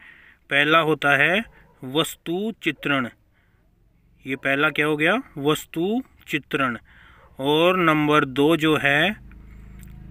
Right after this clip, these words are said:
वो है चित्र संयोजन। ये जो वस्तु चित्रण है ये है खंड ए, तो हम इस पे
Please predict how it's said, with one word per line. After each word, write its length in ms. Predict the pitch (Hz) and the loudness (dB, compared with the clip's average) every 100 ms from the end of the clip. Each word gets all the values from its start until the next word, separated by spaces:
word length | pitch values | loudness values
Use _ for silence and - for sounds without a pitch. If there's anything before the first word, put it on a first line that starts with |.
| - - | -16 -12
वो 280 | 127 147 156 | 0 2 4
है 320 | 139 151 233 - - | 4 2 0 -4 -4
चित्र 260 | 156 - | -4 -2
संयोजन। 560 | - 147 139 127 117 110 - - - | -2 0 0 -2 -6 -10 -14 -20 -12
ये 160 | 131 165 | 2 4
जो 140 | 180 185 | 6 4
वस्तु 440 | 170 - - 190 | 2 -2 -2 -2
चित्रण 440 | 185 156 - 165 165 | -2 -4 2 4 4
है 320 | 139 156 190 | 4 2 2
ये 240 | 156 151 151 | 2 4 4
है 200 | 156 202 - | 2 0 -2
खंड 380 | 165 160 196 208 | -2 0 0 -2
ए, 280 | - 156 120 92 _ - - _ _ _ _ _ _ _ _ _ | -2 -2 -2 -4 _ -20 -20 _ _ _ _ _ _ _ _ _
तो 200 | 151 165 | -6 -4
हम 240 | 160 160 | -4 -2
इस 140 | 160 - | -4 -4
पे 160 | 151 | 0